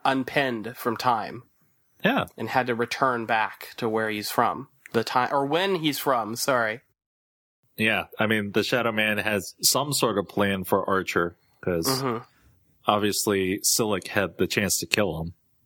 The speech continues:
Speaker 1: And he didn't.
Speaker 2: Yep.
Speaker 1: So it must have been against his orders or something.
Speaker 2: Mm-hmm.
Speaker 1: His orders were to go save the ship. And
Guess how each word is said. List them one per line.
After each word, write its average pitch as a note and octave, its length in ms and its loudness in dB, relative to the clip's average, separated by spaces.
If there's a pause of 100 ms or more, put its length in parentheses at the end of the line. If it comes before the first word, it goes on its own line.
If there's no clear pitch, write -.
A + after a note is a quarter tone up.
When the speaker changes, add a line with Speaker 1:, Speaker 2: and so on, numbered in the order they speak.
(440)
Speaker 1:
And A#2 100 -2
he A2 80 -4
didn't. A2 380 -2 (160)
Speaker 2:
Yep. F2 240 0 (220)
Speaker 1:
So G#2+ 280 -2
it A#2 60 -4
must C3 240 0
have C#3 80 0
been C3 140 2
against A#2+ 340 -2
his A#2 140 0
orders G#2+ 560 -2
or G#2 100 -2
something. G#2 560 -2
Speaker 2:
Mm-hmm. F#2+ 280 2
Speaker 1:
His B2 180 -2
orders D#3 280 0
were D3 80 2
to B2+ 80 -2
go E3 240 0
save E3+ 260 0
the E3 80 0
ship. - 380 -2 (1400)
And A2+ 420 -4